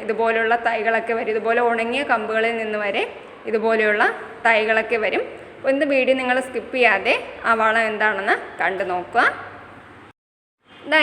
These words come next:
ഈ കാണുന്ന അലോവേരയാണ് നമ്മുടെ ഓർക്കിഡ് പ്ലാന്റ്സിന് കൊടുക്കുന്നത്. നല്ല റിസൾട്ടാണ് ഈ ഒരു അലോവേര ജ്യൂസ് നമ്മുടെ ഓർക്കിഡ് പ്ലാന്റ്സിന് കൊടുത്തു കഴിഞ്ഞ് ഇതുപോലെ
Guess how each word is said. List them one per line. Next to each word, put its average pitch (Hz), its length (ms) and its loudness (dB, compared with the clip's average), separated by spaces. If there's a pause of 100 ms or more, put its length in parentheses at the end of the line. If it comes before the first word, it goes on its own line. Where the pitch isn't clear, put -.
ഈ 311 40 0 (100)
കാണുന്ന 226 360 4 (400)
അലോവേരയാണ് 247 800 2 (280)
നമ്മുടെ 220 280 2 (140)
ഓർക്കിഡ് 214 340 -2
പ്ലാന്റ്സിന് 220 500 2
കൊടുക്കുന്നത്. 190 540 0 (320)
നല്ല 233 180 2 (140)
റിസൾട്ടാണ് 220 640 2 (360)
ഈ - 100 -4
ഒരു 220 180 2
അലോവേര 214 460 2 (140)
ജ്യൂസ് 208 320 -2 (240)
നമ്മുടെ 202 260 0
ഓർക്കിഡ് 196 260 -2
പ്ലാന്റ്സിന് 208 420 0
കൊടുത്തു 185 300 -4
കഴിഞ്ഞ് 190 260 -4
ഇതുപോലെ 208 320 -2